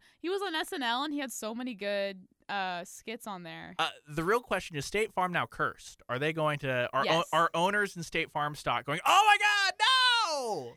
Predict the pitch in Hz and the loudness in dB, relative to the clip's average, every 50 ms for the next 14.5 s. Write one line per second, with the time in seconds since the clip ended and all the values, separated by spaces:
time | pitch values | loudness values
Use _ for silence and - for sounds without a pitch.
0 | _ - 190 170 170 - - - - - - 262 294 285 - 320 311 320 277 - | _ -10 -8 -8 -8 -8 -10 -12 -18 -12 -8 -8 -6 -2 2 2 2 2 0 -2
1 | - 277 294 302 294 277 254 202 - - - - - - - _ _ _ _ _ | 0 2 4 6 6 4 4 0 -2 -6 -14 -18 -18 -20 -20 _ _ _ _ _
2 | _ _ _ _ _ _ _ _ _ _ _ - 127 143 156 156 151 147 - - | _ _ _ _ _ _ _ _ _ _ _ -4 -4 -2 0 -2 -2 -2 -2 -4
3 | 147 135 - 131 127 131 131 135 127 123 - 127 120 - - - - 120 - 131 | -4 0 0 2 4 4 4 2 2 -2 -6 -8 -8 -10 -12 -14 -14 -8 -2 0
4 | 127 143 - - 160 160 160 160 160 160 160 165 165 _ _ _ _ - 277 240 | 0 0 -2 -4 -6 -4 -2 -2 -2 -2 -4 -8 -16 _ _ _ _ -6 -4 0
5 | - - 151 151 156 151 156 151 151 151 151 147 - - - 165 151 160 160 160 | 2 2 4 2 2 0 0 0 0 -2 -2 -4 -6 -8 -6 -4 -2 0 0 0
6 | - 160 170 175 175 160 160 147 - 151 139 - 131 120 117 110 - - - - | 0 2 2 2 2 2 2 0 -2 -4 -8 -8 -10 -12 -12 -14 -20 -18 -10 -6
7 | 131 143 151 151 147 135 147 143 143 147 143 135 123 117 110 101 - - _ _ | -4 -2 -2 -2 -2 0 2 2 2 2 0 -2 -4 -6 -8 -8 -10 -14 _ _
8 | - 117 107 107 107 104 104 - - - 127 247 339 - - - 131 131 - 135 | -10 -8 -8 -8 -10 -12 -18 -16 -6 0 0 0 0 2 0 -2 -2 -4 -4 -4
9 | 123 117 - 120 110 110 107 - - _ - - 277 - 480 440 - - 220 240 | -4 -4 -4 -8 -10 -8 -10 -10 -10 _ -16 -16 -12 -10 -10 -8 -6 -6 -6 -6
10 | 247 339 359 339 294 277 254 208 - 220 208 220 233 247 254 254 233 240 - 214 | -4 -4 -6 -4 -4 -4 -6 -6 -6 -4 -4 -4 -4 -6 -6 -6 -8 -8 -8 -10
11 | 202 175 185 180 208 220 - 277 233 208 214 208 185 185 180 170 185 - - 214 | -10 -6 -4 -6 -6 -6 -6 -10 -10 -10 -8 -6 -6 -6 -6 -8 -10 -12 -10 -10
12 | 196 196 185 196 208 196 180 190 190 185 180 - - - - - 208 208 202 202 | -10 -10 -10 -10 -12 -12 -10 -8 -6 -6 -6 -6 -6 -8 -10 -10 -12 -12 -12 -12
13 | - - 185 185 - 196 208 - - 202 190 196 202 202 214 208 - 196 196 190 | -12 -10 -12 -10 -10 -12 -12 -12 -10 -10 -8 -8 -6 -6 -8 -8 -8 -10 -8 -8
14 | 180 180 190 180 180 180 170 170 170 | -8 -8 -6 -6 -4 -4 -4 -4 -6